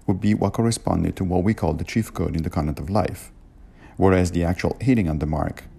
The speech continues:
would be, in our phrase, to be chosen, but not to be desired." This is one of the most famous passages of Stoic literature,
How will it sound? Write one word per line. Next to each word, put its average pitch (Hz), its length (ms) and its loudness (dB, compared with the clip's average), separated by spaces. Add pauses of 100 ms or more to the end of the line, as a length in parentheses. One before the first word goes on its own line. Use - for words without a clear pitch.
(120)
would 92 140 2
be, 98 240 0
in 90 80 2
our 113 160 4
phrase, - 380 -2
to - 100 -6
be 104 140 -2
chosen, 73 500 -2 (240)
but 101 140 2
not - 180 -2
to - 60 -8
be 82 100 -4
desired." - 560 -2 (1700)
This - 160 2
is 139 160 2
one 127 100 6
of 113 80 4
the 95 60 2
most 95 320 2
famous 101 280 0
passages 82 640 -2
of - 100 -2
Stoic 80 300 -4
literature, - 460 -4